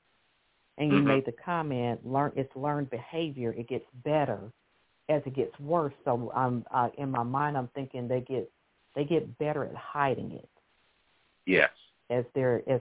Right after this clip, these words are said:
Speaker 1: they're getting worse, and that's why these, these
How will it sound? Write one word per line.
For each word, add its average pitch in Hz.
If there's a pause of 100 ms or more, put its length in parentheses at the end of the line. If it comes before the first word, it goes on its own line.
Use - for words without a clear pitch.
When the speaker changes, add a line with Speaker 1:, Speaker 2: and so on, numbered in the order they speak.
Speaker 1:
they're 127
getting 127
worse, 147 (100)
and 120
that's 139 (100)
why 135
these, 120 (540)
these 135